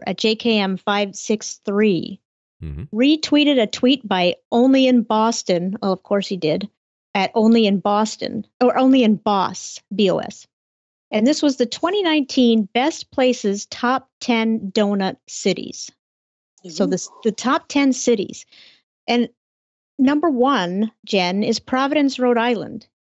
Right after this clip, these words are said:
Speaker 3: All
Speaker 1: Is that
Speaker 3: right.
Speaker 1: where you got your, your donut, your Amish donut, or
Speaker 3: No. The
Speaker 1: Where
Speaker 3: Amish
Speaker 1: was that?
Speaker 3: donut was from Annapolis, Maryland.
Speaker 2: Yeah.
Speaker 1: Oh, okay.
Speaker 3: But
Speaker 1: Well,
Speaker 3: there are
Speaker 1: didn't
Speaker 3: lots of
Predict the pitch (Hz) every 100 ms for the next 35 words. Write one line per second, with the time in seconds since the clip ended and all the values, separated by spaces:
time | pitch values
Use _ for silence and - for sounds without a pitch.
0 | _ _ 214 247 175 247 294 - 277 277
1 | 233 247 - 247 247 220 _ _ _ 254
2 | 220 220 226 254 254 220 202 - 233 226
3 | 254 - - 214 240 285 - 214 202 196
4 | - _ _ 214 196 165 175 - _ _
5 | _ _ _ _ _ _ - - - 262
6 | 240 226 226 220 190 180 190 - 196 190
7 | 175 180 180 185 170 165 - 185 170 151
8 | - 180 175 _ _ _ _ _ - 85
9 | 85 92 90 73 _ - - - - -
10 | - 190 190 _ _ _ _ _ _ _
11 | _ _ _ - 196 262 226 202 202 202
12 | 208 220 208 190